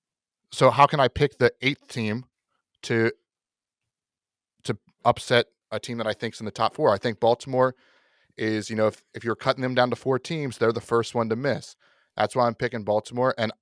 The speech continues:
I understand what you're saying about how they were able to game plan to stop Derrick Henry,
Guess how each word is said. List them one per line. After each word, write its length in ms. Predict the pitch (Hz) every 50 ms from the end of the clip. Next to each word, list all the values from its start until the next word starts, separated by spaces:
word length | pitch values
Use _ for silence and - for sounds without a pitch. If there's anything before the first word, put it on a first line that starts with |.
| _ - - - - 127
I 100 | 127 151
understand 320 | 165 143 - - 151 143
what 80 | 110 117
you're 80 | 113
saying 380 | - - 131 135 139 135 120 110
about 240 | 101 110 104 - -
how 160 | - 113 110
they 100 | 113 107
were 160 | 104 104 113
able 240 | 113 107 110 110 104
to 120 | - 107
game 260 | 98 - 104 107 113
plan 240 | 107 - 113 110 107
to 80 | 101 117
stop 340 | - - 107 107 104 - _ _ _ _ _ _ _ _ _ _ _ _ _ _ _ -
Derrick 260 | 117 113 110 110 104
Henry, 460 | - 117 117 127 131 113 104 104 107